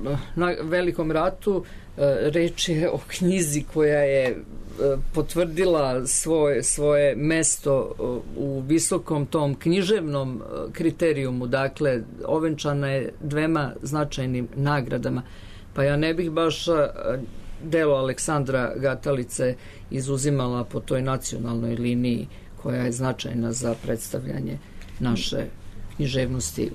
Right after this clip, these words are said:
u svetu. Njegovo delo je vredno,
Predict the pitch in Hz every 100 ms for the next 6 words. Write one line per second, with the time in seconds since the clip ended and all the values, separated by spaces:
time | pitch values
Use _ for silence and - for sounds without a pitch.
0 | - 127 - - 135 131 123 - 127 135
1 | 135 127 135 139 131 120 127 127 127 135
2 | 135